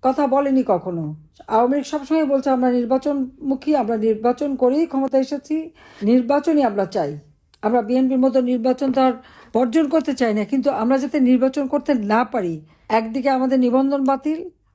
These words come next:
অপরদিকে আমাদের বিরুদ্ধে মামলা দিয়ে নির্বাচনে, মানে, অযোগ্য ঘোষণা করা। কারণটা কি? তার কারণ তারা জানে যে আওয়ামী লীগ যদি নির্বাচন করে, আওয়ামী লীগের বিরুদ্ধে এই,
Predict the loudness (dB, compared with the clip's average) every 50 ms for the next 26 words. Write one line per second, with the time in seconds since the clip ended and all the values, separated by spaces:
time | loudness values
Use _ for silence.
0 | _ -4 -2 -2 0 -2 -2 -2 -4 -6 -4 -2 -2 -2 -2 -2 -2 -2 -2 -2
1 | -2 -2 -2 -2 0 0 0 0 0 0 0 0 0 0 2 0 -2 -2 -6 -10
2 | -20 -20 -20 -12 _ -2 -2 0 2 0 0 0 -2 -4 -4 -4 -4 -6 -8 -14
3 | _ -20 _ _ -8 -6 -2 -2 -2 -2 -2 -4 -4 -2 -2 0 0 -2 -4 -4
4 | -2 0 0 0 -2 -6 -10 -8 -6 -6 -6 -6 -4 -4 -4 -4 -4 -6 -6 -6
5 | -6 -8 -12 -14 _ _ _ _ -10 -4 0 2 2 2 0 0 -4 -4 -4 -4
6 | -6 -6 -8 _ _ -20 -20 -20 _ -4 -2 -2 -2 0 0 2 2 2 0 0
7 | -2 -2 -2 0 0 0 0 -2 -2 -2 -2 0 0 -2 -2 -2 -2 -2 0 0
8 | 2 2 2 2 2 2 2 0 0 0 0 0 2 2 0 0 0 -2 -2 0
9 | -2 -2 -2 -2 -4 -4 -2 0 0 2 2 2 0 0 0 -2 -2 -2 0 0
10 | 0 0 2 2 2 2 2 0 -2